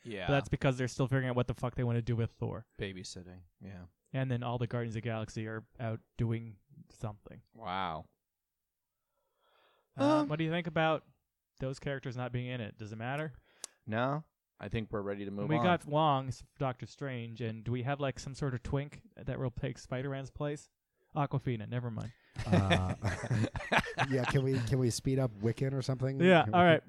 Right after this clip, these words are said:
Speaker 2: Patrick Stewart says he's in re-, talks to return in Deadpool three, and that he was frustrated, uh, with Doctor Strange two because he basically had to film it alone, and that's kinda depressing, and it would not have been a proper send-off for his character because covid happened. That's why.
Speaker 1: Yeah.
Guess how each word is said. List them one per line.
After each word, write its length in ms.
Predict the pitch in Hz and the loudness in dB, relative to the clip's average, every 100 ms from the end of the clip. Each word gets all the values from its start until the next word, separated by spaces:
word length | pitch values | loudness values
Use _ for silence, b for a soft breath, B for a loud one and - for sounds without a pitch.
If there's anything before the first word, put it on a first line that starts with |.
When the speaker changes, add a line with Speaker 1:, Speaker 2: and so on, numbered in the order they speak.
| 165 | 4
Speaker 2:
Patrick 260 | 180 180 170 | 6 6 0
Stewart 380 | - 190 180 | 4 4 4
says 220 | - 160 160 | 2 0 2
he's 200 | 156 143 | 0 -2
in 60 | |
re-, 40 | 135 _ | -8 _
talks 280 | - 156 143 | 0 0 0
to 60 | 139 | -4
return 280 | 127 139 131 | -2 -2 0
in 80 | |
Deadpool 320 | 123 120 120 113 | -2 -2 -2 -2
three, 480 | 202 226 220 208 190 _ _ - | 0 4 4 2 -2 _ _ -4
and 160 | 160 156 | -2 0
that 80 | 147 | 0
he 60 | |
was 100 | 135 | -2
frustrated, 720 | - 180 - 170 151 151 143 - | 0 -2 -2 -4 -4 -4 -8 -8
uh, 60 | 135 | -4
with 220 | 139 123 | -4 -2
Doctor 280 | 135 127 120 | -4 -4 -8
Strange 580 | - 135 123 123 120 - | -8 -4 -2 -2 -6 -8
two 320 | - 120 123 | -2 0 2
because 500 | 120 127 143 127 120 | 0 -2 0 -2 -2
he 140 | 143 123 | -6 -4
basically 380 | 131 123 - 120 | -2 -4 -2 -2
had 100 | 117 | -2
to 60 | |
film 240 | - 131 127 | 0 0 2
it 60 | |
alone, 420 | 120 120 117 117 | 2 2 2 2
and 100 | 120 117 | 0 -2
that's 160 | 113 | -2
kinda 200 | - 123 | -2 -2
depressing, 560 | 110 - 131 - 120 117 | -4 0 0 0 -6 -4
and 60 | 113 | -2
it 60 | |
would 100 | 123 | 0
not 120 | 131 131 | 2 2
have 80 | 127 | 2
been 120 | 120 | 0
a 60 | |
proper 300 | - 127 123 117 | 0 -2 0 0
send-off 400 | 143 127 127 - | 2 4 4 2
for 60 | |
his 100 | 120 | -2
character 400 | - 113 110 113 117 | -2 -4 -4 -6 -6
because 340 | 147 170 160 | -2 -2 -2
covid 320 | - 127 117 | -2 0 0
happened. 340 | 107 107 113 110 | 0 -4 -6 -8
That's 180 | - | -8
why. 160 | 120 - - | -10 -10 -8
Speaker 1:
Yeah. 320 | - 349 156 | -6 -6 -6